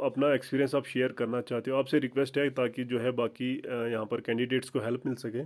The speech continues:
वो भी अपना जो है अच्छे से कंप्लीट अपने डॉक्यूमेंट्स करें, उनको कोई प्रॉब्लम ना हो। तो आप अपना एक्सपीरियंस यहाँ पर शेयर कर सकते हो, ठीक है। तो मैं आप सभी से रिक्वेस्ट करूँगा, प्लीज़ आप कमेंट कर देना या अपना नंबर जो है Instagram पे यहाँ पर शेयर करना,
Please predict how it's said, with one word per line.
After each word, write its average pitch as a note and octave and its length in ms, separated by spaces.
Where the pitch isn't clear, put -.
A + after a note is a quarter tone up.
वो C#3+ 100
भी E3 120
अपना D#3 280
जो D3 160
है D#3+ 60
अच्छे C#3 200
से C#3 120
कंप्लीट C3 340
अपने B2 200
डॉक्यूमेंट्स A#2+ 400
करें, B2 160
उनको B2 260
कोई B2 200
प्रॉब्लम A#2+ 380
ना A2+ 80
हो। A2 240
तो D3+ 80
आप D#3+ 160
अपना D#3 240
एक्सपीरियंस D3+ 440
यहाँ C3 100
पर C#3 120
शेयर C3+ 280
कर B2+ 140
सकते - 320
हो, A2 60
ठीक D3+ 180
है। C#3 120
तो C#3+ 80
मैं D#3+ 120
आप E3 100
सभी D#3+ 240
से D#3+ 120
रिक्वेस्ट D3 280
करूँगा, C3 300
प्लीज़ D3 320
आप D3+ 180
कमेंट D3+ 240
कर B2+ 180
देना B2 220
या C#3+ 160
अपना C#3 220
नंबर C#3 240
जो C3 160
है C#3+ 80
Instagram C3 520
पे C3+ 300
यहाँ A#2 160
पर A#2+ 160
शेयर B2+ 260
करना, A#2 260